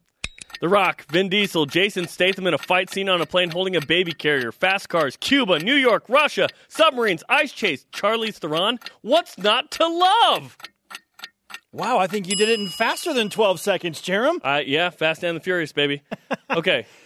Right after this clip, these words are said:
Speaker 2: Charlize Theron is the big sell at the
Speaker 1: Yeah,
Speaker 2: end, right?
Speaker 1: yeah, exactly. <laughs> Exactly.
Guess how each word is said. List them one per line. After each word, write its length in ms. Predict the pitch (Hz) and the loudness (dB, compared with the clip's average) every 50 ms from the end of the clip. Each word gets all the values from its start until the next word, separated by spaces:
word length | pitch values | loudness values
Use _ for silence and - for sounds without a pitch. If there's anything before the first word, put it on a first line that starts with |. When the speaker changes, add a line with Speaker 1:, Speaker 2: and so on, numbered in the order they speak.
| _ _ _ - | _ _ _ -12
Speaker 2:
Charlize 540 | - - 214 185 240 262 240 233 - - - | -2 -2 0 2 2 0 2 0 -2 -6 -8
Theron 360 | - 196 233 233 220 202 180 | -8 -6 -4 -4 -4 -4 -4
is 120 | 170 147 | -6 -6
the 100 | - 165 | -6 -8
big 240 | 151 139 208 190 147 | -2 -2 -2 -2 -2
sell 320 | - - 214 214 202 180 175 | -4 -4 -2 -2 0 -2 -2
at 80 | 160 | -4
the 100 | - 151 | -6 -4
Speaker 1:
Yeah, 60 | 170 196 | 0 0
Speaker 2:
end, 180 | - - 127 135 | 0 0 -2 -6
right? 240 | 139 151 180 196 | -4 -4 -2 0
Speaker 1:
yeah, 180 | 151 143 123 110 | 0 0 0 0
exactly. 460 | 117 123 127 123 117 - - 98 95 - | -2 -2 0 -2 -2 -2 -4 -14 -16 -14
<laughs> 60 | - - - - - - - - _ - - _ _ _ _ _ _ - - _ _ - | -16 -18 -18 -20 -20 -20 -20 -20 _ -20 -20 _ _ _ _ _ _ -18 -18 _ _ -14
Exactly. 580 | - 120 113 104 117 113 107 104 - 98 92 | -14 -14 -12 -4 -2 -2 -2 -2 -4 -10 -14